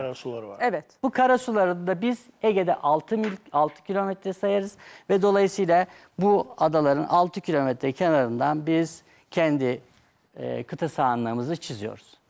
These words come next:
Speaker 2: Tamam.
Speaker 3: Burada da aramızdaki fark
Speaker 2: Tamam, o kırmızı alan
Speaker 3: La
Speaker 2: nedir ve mavi
Speaker 3: kırmızı
Speaker 2: alan
Speaker 3: alan,
Speaker 2: anlatır
Speaker 3: kırmızı alan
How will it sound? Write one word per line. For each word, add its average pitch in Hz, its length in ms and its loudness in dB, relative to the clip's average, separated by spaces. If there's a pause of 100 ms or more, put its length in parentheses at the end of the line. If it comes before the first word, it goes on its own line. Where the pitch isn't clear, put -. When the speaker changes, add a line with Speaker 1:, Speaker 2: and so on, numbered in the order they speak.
(180)
Speaker 2:
Tamam. 165 280 -12
Speaker 3:
Burada 196 460 2
da - 260 2
aramızdaki 180 640 0
fark 208 300 0
Speaker 2:
Tamam, 269 160 -6
o 269 80 -6
kırmızı 320 460 -4
alan 311 420 0
Speaker 3:
La 254 140 4
Speaker 2:
nedir 294 340 -10
ve 269 120 -4
mavi 247 240 -2
Speaker 3:
kırmızı 220 360 2
Speaker 2:
alan 208 100 8
Speaker 3:
alan, 208 260 4
Speaker 2:
anlatır 240 260 -4
Speaker 3:
kırmızı 208 280 2
alan 190 360 4